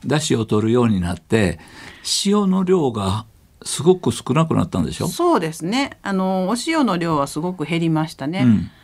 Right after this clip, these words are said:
Speaker 2: まあ、お醤油をよく使うようになって、
Speaker 1: うん。
Speaker 2: えー、まあ、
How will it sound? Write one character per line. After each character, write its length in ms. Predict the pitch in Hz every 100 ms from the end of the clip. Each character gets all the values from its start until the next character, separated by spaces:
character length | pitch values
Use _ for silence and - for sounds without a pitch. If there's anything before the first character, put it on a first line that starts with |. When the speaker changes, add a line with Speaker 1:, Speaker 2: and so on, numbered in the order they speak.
| - _
Speaker 2:
ま 80 | 180
あ、 20 |
お 40 | 262
醤 340 | 277 359 381
油 680 | 370 381 370 370 370 370 -
を 160 | 339
よ 140 | 330 330
く 140 | 233
使 280 | - - 220
う 80 | 208
よ 80 |
う 40 | 190
に 80 | 165
な 140 | 156
っ 40 |
て、 400 | 147 - 180 175 147
Speaker 1:
う 40 |
ん。 240 | 135 110 110
Speaker 2:
え 160 | 185
ー、 20 | 185
ま 120 |
あ、 60 | 226